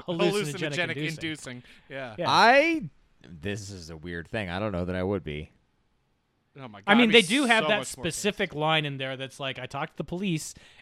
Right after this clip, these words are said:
Speaker 1: and I was the one who chopped my own hand off, and she was gone, so I was the one who took the drugs. There's nothing they
Speaker 2: Also,
Speaker 1: can do about it."
Speaker 2: they, they give that in there to make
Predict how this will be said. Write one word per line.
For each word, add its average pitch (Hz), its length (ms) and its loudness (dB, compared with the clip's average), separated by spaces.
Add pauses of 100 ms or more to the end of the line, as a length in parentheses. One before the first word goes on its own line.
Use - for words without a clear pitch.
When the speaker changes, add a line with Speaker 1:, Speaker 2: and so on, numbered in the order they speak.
Speaker 1:
and 120 420 -8
I 117 160 -14
was 135 160 -10
the 160 80 -10
one 170 100 -4
who 175 60 -4
chopped 180 320 -6
my 180 160 -2
own 190 120 -2
hand 202 300 -4
off, 131 340 -8 (320)
and 117 240 -10
she 151 220 -8
was 180 160 -8
gone, 143 540 -2
so 117 1040 -8 (120)
I 123 120 -8
was 147 160 -4
the 170 60 -8
one 170 120 -2
who 165 60 -4
took 208 160 -10
the 220 80 -10
drugs. 160 520 -4
There's 240 140 6 (220)
nothing 214 60 8
they 202 60 8 (100)
Speaker 2:
Also, 165 60 6
Speaker 1:
can 165 80 0
do 160 120 -2
about 120 260 -8
it." 117 140 -16 (360)
Speaker 2:
they, 233 200 4 (120)
they 208 140 2
give 240 280 2
that 226 200 4
in 240 140 -2
there 180 180 4
to 196 140 -2
make 190 180 0